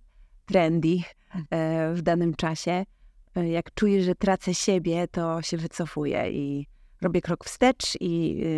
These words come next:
e, zabieram się od początku za, za tworzenie, e, w taki sposób, żeby, żeby to jednak było moje.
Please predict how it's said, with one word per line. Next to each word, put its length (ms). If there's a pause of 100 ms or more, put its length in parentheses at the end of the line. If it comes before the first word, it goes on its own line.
(240)
e, 60
zabieram 380
się 120
od 100
początku 540
za, 220 (640)
za 320
tworzenie, 920
e, 460 (100)
w 140
taki 260
sposób, 380
żeby, 260 (120)
żeby 260
to 220 (140)
jednak 440
było 200
moje. 380